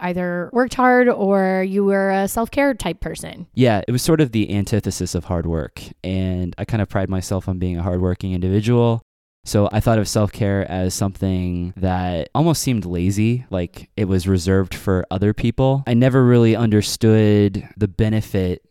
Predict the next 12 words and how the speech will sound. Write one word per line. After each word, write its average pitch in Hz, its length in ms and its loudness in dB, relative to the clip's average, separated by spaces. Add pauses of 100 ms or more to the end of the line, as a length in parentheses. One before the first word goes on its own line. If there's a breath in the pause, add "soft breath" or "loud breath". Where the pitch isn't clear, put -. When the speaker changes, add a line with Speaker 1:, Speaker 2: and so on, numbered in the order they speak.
(100)
Speaker 2:
of 98 140 -4
having 98 560 0
and 95 100 -6
implementing 90 540 -2
self-care 90 680 -4
along 95 500 0
with 90 120 -2
hard 104 240 -2
work, 80 340 -6
and 101 140 -2
how 98 480 2
in 110 140 0